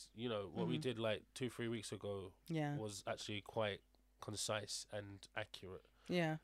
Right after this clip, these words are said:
Speaker 1: Unless they pull out a giant C G proper, like, but I'm not, I'm not really bothered by C G I. It's just when it's,
Speaker 2: You know
Speaker 1: like,
Speaker 2: what? I am bothered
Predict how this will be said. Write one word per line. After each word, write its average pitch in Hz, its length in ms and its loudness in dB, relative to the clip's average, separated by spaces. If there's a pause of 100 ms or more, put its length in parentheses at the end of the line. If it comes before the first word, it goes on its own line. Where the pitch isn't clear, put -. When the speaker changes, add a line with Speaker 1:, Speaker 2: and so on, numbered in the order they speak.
Speaker 1:
Unless 110 680 2 (600)
they 107 100 2
pull 117 220 2
out 98 120 2
a 104 80 0 (100)
giant 104 540 4
C 107 300 -2
G 104 420 -4
proper, 107 400 2
like, 107 440 -2 (340)
but 147 60 4
I'm 247 140 10
not, 277 260 10
I'm 226 100 6
not 254 140 6
really 220 140 4
bothered 254 360 6
by 113 220 6
C 107 260 0
G 95 420 -4
I. 110 320 -2
It's - 180 0
just 220 220 0
when 202 140 8
it's, 180 200 6
Speaker 2:
You 160 120 10
know 233 140 12
Speaker 1:
like, 208 80 12
Speaker 2:
what? 175 200 12
I 214 180 12
am 233 240 10
bothered 156 560 10